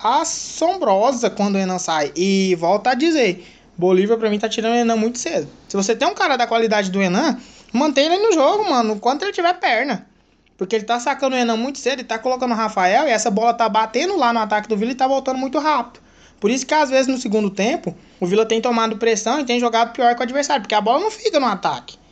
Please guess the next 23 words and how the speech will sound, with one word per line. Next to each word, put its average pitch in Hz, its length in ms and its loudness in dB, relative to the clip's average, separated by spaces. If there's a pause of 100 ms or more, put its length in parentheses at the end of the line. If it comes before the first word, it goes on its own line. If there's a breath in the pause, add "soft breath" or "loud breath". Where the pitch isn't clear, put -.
(220 soft breath)
E 180 80 -6
todo 285 240 0
time 302 240 -2
que 269 120 -4
não 262 200 0
consegue 240 460 -2
prender 214 240 0
a 208 60 2
bola 208 200 0
no 214 60 -4
ataque, 214 260 -4
ele 285 80 -4
vai 262 120 0
sofrer 302 260 -2
lá 302 100 0
atrás, 190 260 -2
por - 120 -8
mais 190 200 -4
que 330 100 -10
tenha 262 140 -2
uma 247 80 2
defesa 196 340 0
boa. 147 300 -6